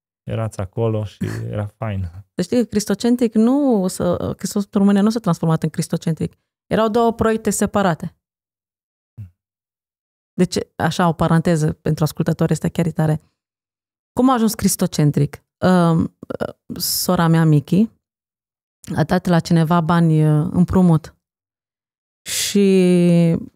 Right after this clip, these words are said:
Speaker 2: băiatul acela nu mai avea banii să dea înapoi și a zis: „Nu vrei să-ți fac mai bine niște negative?” Și Michi a zis: „Bine, ce, ai ceva piese compuse?” Ce,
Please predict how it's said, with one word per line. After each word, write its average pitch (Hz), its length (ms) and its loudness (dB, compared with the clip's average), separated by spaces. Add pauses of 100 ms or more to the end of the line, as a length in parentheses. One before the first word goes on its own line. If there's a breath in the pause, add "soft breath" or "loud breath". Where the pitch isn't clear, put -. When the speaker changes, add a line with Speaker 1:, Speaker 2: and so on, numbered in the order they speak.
(400)
Speaker 2:
băiatul 208 340 -2
acela 220 480 2
nu 233 140 4
mai 226 180 2
avea 170 220 2
banii 156 320 2
să 151 280 0
dea 156 160 4
înapoi 175 440 2
și - 140 -4
a 208 60 2
zis: 220 340 0
„Nu 247 240 2
vrei 320 160 0
să-ți - 320 -2
fac - 340 -4
mai 254 140 0
bine 247 200 2
niște 233 260 0
negative?” 220 640 2 (1300)
Și - 180 -12
Michi 359 360 -6
a 381 40 2
zis: 440 120 -2 (300)
„Bine, 196 220 4
ce, 240 140 -4
ai 262 100 0
ceva 403 220 2
piese 392 300 0
compuse?” 349 600 0
Ce, - 240 -4